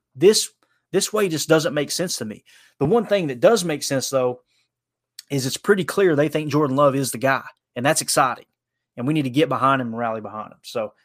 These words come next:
again, the whole purpose of this pod was this is the last time that we're gonna talk about this. The next time we talk about it will be compensation. Here's what the Packers got for Aaron Rodgers, and we're moving forward with this new roster,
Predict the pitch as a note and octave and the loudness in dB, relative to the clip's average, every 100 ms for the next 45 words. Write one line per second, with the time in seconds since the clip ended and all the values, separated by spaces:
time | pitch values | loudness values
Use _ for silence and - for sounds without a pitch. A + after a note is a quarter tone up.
0 | - D3 F#3 - _ - C#3+ A3+ A3+ F#3 | -6 -2 -2 -4 _ 2 6 6 4 0
1 | - F3 E3 - D3 C#3+ B2+ A#2 C#3 F3 | 0 -2 -2 2 4 4 0 -4 -4 -4
2 | D#3 C3+ A#2+ B2 D3+ C#3 - C#3+ C3+ B2 | -2 -2 0 0 0 0 0 0 0 -2
3 | B2+ B2+ A#2+ A#2 A#2+ A#2 B2 - C3+ C3+ | -6 -6 -4 -4 -4 -4 -6 -4 -6 -6
4 | - - - _ - C#3+ D3+ F3+ F#3+ F3 | -8 -14 -20 _ -2 0 2 0 0 2
5 | E3+ D#3 D3+ C#3+ C3+ C#3 C3 C3+ - E3 | 2 2 0 0 -2 -6 -2 -2 -2 -4
6 | - C3+ C3 C#3 A#2 B2 B2+ - C#3+ C#3 | -2 -2 -4 -10 -10 -10 -10 -4 -2 -2
7 | C3 C3+ A#2+ C#3 C#3 C3+ D#3+ F3 D#3+ - | -2 -2 -2 -2 -2 0 0 0 -6 -12
8 | - _ B2 C#3 D#3 E3 D3 C#3 D#3+ C#3+ | -20 _ -4 -2 0 0 0 -2 -2 0
9 | C3+ C#3+ - C#3 B2+ G#2 - - | -4 -6 -4 -2 0 -2 -6 -18